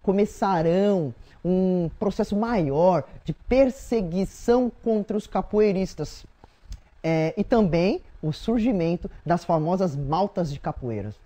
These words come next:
É, Reis dirá o seguinte: "Divididos em diversos grupos, conhecidos vulgarmente como maltas, as maltas espalhavam-se pelo espaço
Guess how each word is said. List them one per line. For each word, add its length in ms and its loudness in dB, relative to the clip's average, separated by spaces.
É, 480 0
Reis 260 4
dirá 220 4
o 40 2
seguinte: 540 -2
"Divididos 720 2
em 100 2
diversos 500 0
grupos, 640 -6
conhecidos 720 0
vulgarmente 640 0
como 240 0
maltas, 580 -2
as 160 -2
maltas 400 -2
espalhavam-se 840 2
pelo 240 0
espaço 480 -4